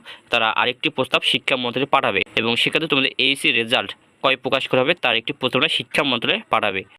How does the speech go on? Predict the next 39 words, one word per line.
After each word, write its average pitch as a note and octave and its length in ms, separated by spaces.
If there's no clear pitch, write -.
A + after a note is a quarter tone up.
এবং A#2+ 200
তোমাদের C3+ 240
এইচএসসি B2+ 380
রেজাল্ট B2 380
কবে B2+ 220
নাগাদ B2+ 220
প্রকাশ E3 260
করা B2+ 180
হবে A#2+ 180
সে C#3+ 180
বিষয়ে C3 220
কিন্তু D3 200
এখনই C3+ 340
কিছু C#3+ 340
ব-, C3 300
বলতে C3+ 240
পারতেছেন - 540
না A2+ 180
আন্তঃশিক্ষা A#2 360
সমন্বয় B2+ 320
সভাপতি A#2+ 300
অধ্যাপক A#2 420
তপন C3 320
কুমার A#2 300
সরকার।" C3+ 400
তো A#2+ 100
তোমাদের D#3 360
যে E3 140
আজকে A#2 420
আঠারোই A#2+ 360
সেপ্টেম্বর C3 420
বুধবার A#2+ 400
বৈঠক B2 300
হওয়ার C#3 160
কথা A#2+ 260
ছিল, A#2+ 180
উম, - 500
সেই C#3+ 200
বৈঠকটা E3 600